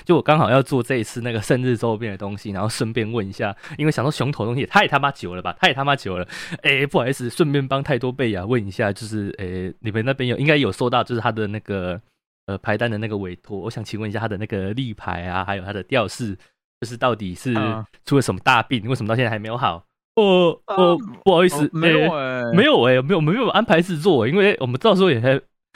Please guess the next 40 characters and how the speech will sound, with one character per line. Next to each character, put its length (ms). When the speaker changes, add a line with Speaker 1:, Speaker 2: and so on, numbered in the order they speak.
Speaker 1:
还 100
没 100
有 80
收 180
到 80
你 60
们 160
就 80
是 80
那 100
种 140
正 160
式 140
的 80
回 180
复 180
什 160
么 140
的。 160
哈？ 880
Speaker 2:
哈？ 420
Speaker 1:
哈， 240
等 180
那 80
么 140
久， 280
等 160
死 220
妈 160
久。 480
我 80
跟 100
你 40
讲， 200
我 100
跟 60
你 60
讲， 160
这 100
种 220